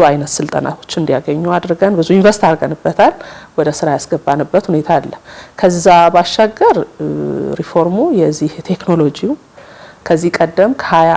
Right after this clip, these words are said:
ዓመት በላይ የቆየውን ሲስተም ወደ በአዲስ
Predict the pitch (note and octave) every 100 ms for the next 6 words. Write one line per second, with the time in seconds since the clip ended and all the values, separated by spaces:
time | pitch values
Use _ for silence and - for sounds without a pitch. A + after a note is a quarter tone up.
0 | C#3+ D#3 D#3 E3 D3+ D3 D#3 B3+ - -
1 | - - D#3+ D#3 C3+ D3 D#3+ D#3 D3+ D3+
2 | D3 C#3+ F3+ - - C#4+ A#4+ - C#3 C3
3 | C3+ C3 C#3+ E3+ - - D3 C#3+ D3+ -
4 | C#3